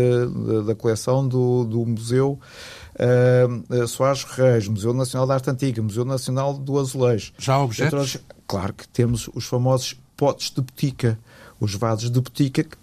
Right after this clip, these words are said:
Speaker 1: que eram característicos, aliás, aquela forma, a forma típica de, eh, dos recipientes para guardar ungüentos e ervas e líquidos são característicos da, da profissão farmacêutica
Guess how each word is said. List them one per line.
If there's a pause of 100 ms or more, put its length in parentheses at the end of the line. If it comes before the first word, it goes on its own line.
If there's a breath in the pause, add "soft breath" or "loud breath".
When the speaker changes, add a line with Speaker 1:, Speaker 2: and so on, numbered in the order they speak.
Speaker 1:
que
eram
característicos,
aliás,
aquela
forma,
a
forma (160)
típica
de, (520 loud breath)
eh,
dos
recipientes
para
guardar
ungüentos (400 loud breath)
e
ervas (180)
e
líquidos
são
característicos
da,
da
profissão
farmacêutica